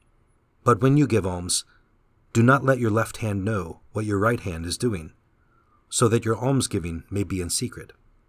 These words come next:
And your Father who sees in secret will repay you. When you pray, do not be like the hypocrites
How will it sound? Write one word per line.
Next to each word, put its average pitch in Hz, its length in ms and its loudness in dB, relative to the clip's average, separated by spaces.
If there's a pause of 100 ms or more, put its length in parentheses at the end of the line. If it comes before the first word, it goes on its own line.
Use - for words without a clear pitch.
(960)
And 110 120 0
your 107 100 2
Father 127 320 2
who 101 140 0
sees - 340 0
in 95 80 -4
secret 85 440 -6 (360)
will 101 160 0
repay 98 280 0
you. 78 260 -10 (1600)
When 117 180 6
you 123 80 6
pray, 110 380 0 (680)
do 127 80 8
not 135 200 4
be 143 140 2
like 113 200 0
the 101 80 -2
hypocrites - 640 -4